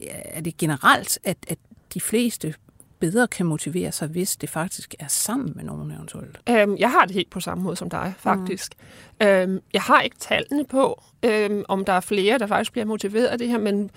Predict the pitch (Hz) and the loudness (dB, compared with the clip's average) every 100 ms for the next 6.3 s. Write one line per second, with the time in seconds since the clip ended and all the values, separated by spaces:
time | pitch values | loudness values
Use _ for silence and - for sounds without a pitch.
0 | - - - 214 214 - 311 320 - - | -20 -16 -2 0 2 2 2 0 -4 -4
1 | 233 - 208 233 233 - - 214 214 196 | -2 2 2 4 2 0 0 0 0 0
2 | 196 214 - 208 185 - 196 185 202 - | -2 -6 -8 -6 -6 -8 -10 -12 -14 -6
3 | - - 156 311 285 220 226 208 - 285 | -4 4 4 4 2 0 0 -2 0 -2
4 | - 226 220 196 180 196 233 208 180 208 | -2 -2 0 2 2 4 2 2 0 2
5 | 262 262 233 190 - 208 233 - 185 196 | 2 2 0 -2 -2 -2 -2 -2 -2 -2
6 | 196 190 | -2 -4